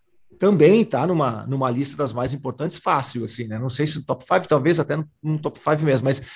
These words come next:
influente, pra gente entender o que veio depois, lá de pós-punk, por exemplo, né? De tudo que veio depois na música, o quanto o pós-punk foi,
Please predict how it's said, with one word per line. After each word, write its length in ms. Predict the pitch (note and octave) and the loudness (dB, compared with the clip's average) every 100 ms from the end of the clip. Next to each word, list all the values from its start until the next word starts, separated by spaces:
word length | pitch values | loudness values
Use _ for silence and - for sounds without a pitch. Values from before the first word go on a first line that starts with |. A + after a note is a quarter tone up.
| - | -4
influente, 960 | F3+ G#3 A3 D#3+ C#3+ G3+ G#3+ - A2 - - _ _ - | -2 0 4 6 6 2 -4 -8 -10 -14 -20 _ _ -6
pra 120 | C3+ | -4
gente 260 | D#3+ E3+ | -4 -4
entender 380 | F#3+ E3 C#3+ D#3+ | -6 -4 -2 0
o 60 | E3+ | -2
que 120 | D#3 | -2
veio 260 | B2+ D#3 E3 | 0 0 0
depois, 540 | D3 - B2+ E3 C3+ | -2 -2 0 0 0
lá 140 | B2+ | -4
de 100 | C3 | -6
pós-punk, 760 | - C#3 - - C#3+ F3+ G3 - | -8 -10 -8 -2 2 2 0 -8
por 180 | B2 A#2 | -6 -4
exemplo, 440 | G#2+ C3 D#3 A#2+ | -2 -2 -4 -6
né? 100 | C3 | -4
De 220 | A#2 - | -6 -6
tudo 240 | G#3 A#3 A3+ | -4 -4 -4
que 100 | D3 | 0
veio 220 | C#3+ D3 | 2 2
depois 320 | C#3+ C#3 C#3+ | 2 0 0
na 100 | C3 | 0
música, 280 | C#3+ E3 D3+ | -2 0 -2
o 40 | |
quanto 220 | D3+ E3+ | 0 -2
o 60 | F3 | -2
pós-punk 400 | D3+ - D3 D3 | -8 -6 -8 -6
foi, 260 | C#3 B2 | -4 -6